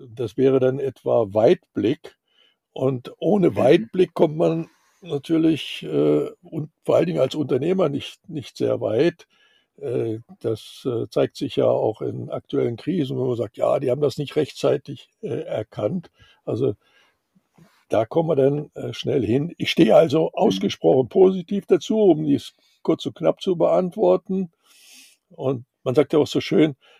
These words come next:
Speaker 1: „Ein Bild sagt mehr als tausend Worte.“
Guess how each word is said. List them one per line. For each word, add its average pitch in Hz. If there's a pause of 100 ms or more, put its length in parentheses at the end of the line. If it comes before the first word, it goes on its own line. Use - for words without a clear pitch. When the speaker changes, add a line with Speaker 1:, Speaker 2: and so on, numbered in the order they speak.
(120)
Speaker 1:
„Ein 123
Bild 196
sagt -
mehr 160
als 135
tausend 139
Worte.“ 156